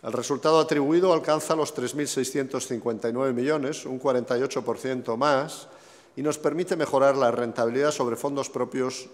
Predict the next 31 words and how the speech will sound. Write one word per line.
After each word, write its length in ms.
tras 240
muchos 380
años 380
de 100
retornos 580
muy 140
bajos. 480
Es 120
sin 140
duda 160
una 160
gran 220
noticia 580
para 180
nuestros 400
más 220
de 120
seiscientos 680
mil 160
accionistas 800
y, 80
en 80
particular, 580
para 160
la 100
Fundación 460
La 100
Caixa 540
y 100
el 100
frob, 380